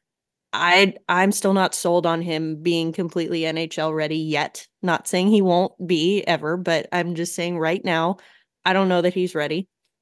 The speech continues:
Um, like I said, I think I really like Saros.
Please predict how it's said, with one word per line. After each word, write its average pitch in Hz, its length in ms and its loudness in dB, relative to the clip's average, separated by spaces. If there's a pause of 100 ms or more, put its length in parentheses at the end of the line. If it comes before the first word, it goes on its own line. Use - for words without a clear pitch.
(380)
Um, 180 420 0 (340)
like 180 240 -4
I 196 60 2
said, 170 320 -2
I 185 160 0
think 185 540 -4 (240)
I 190 400 4
really 180 520 2
like 214 240 0
Saros. 165 760 -6